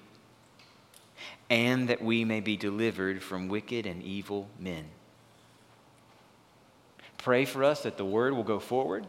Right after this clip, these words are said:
that people will trust it. Pray that we'll be delivered from those who oppose it.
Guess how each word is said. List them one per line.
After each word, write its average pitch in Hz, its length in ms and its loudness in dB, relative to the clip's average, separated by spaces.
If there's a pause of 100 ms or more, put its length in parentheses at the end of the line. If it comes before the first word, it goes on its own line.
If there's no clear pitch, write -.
(100)
that 92 140 -8
people 95 260 -8
will 87 100 -8
trust - 340 -6
it. 101 100 -12 (1300)
Pray 110 240 0
that 113 140 -4
we'll 110 120 -4
be 110 160 -6
delivered 113 560 0
from 101 180 -6
those 98 260 -6
who 101 120 -8
oppose 87 360 -8
it. - 80 -18